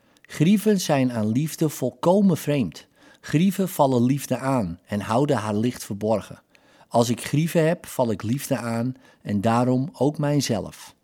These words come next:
Zo wordt mijzelf mij wezensvreemd. Ik ben vastbesloten mijzelf vandaag niet aan te vallen, zodat ik me kan herinneren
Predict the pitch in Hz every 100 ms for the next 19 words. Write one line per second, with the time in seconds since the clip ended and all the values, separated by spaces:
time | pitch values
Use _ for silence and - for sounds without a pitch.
0 | _ _ - 143 135 160 180 135 104 95
1 | 117 151 190 185 - - 104 98 107 117
2 | 117 120 - 117 92 73 - - _ _
3 | _ _ 139 131 147 117 180 180 - 160
4 | - 147 165 170 143 110 101 127 139 175
5 | - - - 120 117 113 123 139 147 120
6 | 120 104 - 101 113 151 _ - - -
7 | 113 120 135 131 127 120 98 101 107 127
8 | 131 143